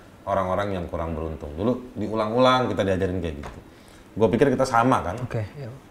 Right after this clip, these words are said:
Speaker 1: I C W, Kontras tuh lahir dari Y L B H I, ada L B H juga. Nah sekarang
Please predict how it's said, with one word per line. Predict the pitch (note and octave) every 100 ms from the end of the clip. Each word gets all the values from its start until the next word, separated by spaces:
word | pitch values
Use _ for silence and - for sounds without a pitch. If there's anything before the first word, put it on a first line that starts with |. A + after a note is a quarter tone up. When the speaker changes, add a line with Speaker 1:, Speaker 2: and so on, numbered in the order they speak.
| - - - - -
Speaker 1:
I | A2
C | F2+ G2
W, | G2 G2+
Kontras | - F#2 F#2 F2+ G2+ -
tuh | G#2+
lahir | F2 F#2+
dari | F#2 E2+
Y | F2
L | D#2+
B | E2
H | F2 F2
I, | F2+ F2+ E2+
ada | E2 E2
L | F2
B | E2
H | E2 E2+
juga. | D#2+ D2+ D#2+ - - - - - -
Nah | A#2
sekarang | - C3 F#3